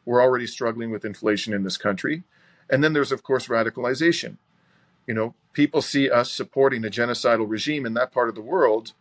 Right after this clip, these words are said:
You know, we've seen this before. The intelligence agencies refer to it as blowback, where,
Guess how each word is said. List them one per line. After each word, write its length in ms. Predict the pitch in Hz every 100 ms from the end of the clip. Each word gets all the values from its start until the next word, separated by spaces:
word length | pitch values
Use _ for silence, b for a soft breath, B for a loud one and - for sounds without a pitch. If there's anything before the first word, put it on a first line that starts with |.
| _
You 120 | 127
know, 200 | 113 117
we've 380 | 131 113 120 139
seen 220 | - 160
this 120 | 151
before. 640 | - 147 180 135 104 101 101
The 100 | 110
intelligence 600 | 139 - 135 123 123 117
agencies 440 | 117 113 127 113
refer 240 | - 123 117
to 140 | 131
it 60 | 127
as 80 |
blowback, 480 | 117 147 151 104 - - _ b b b b b b -
where, 500 | 117 117 113 113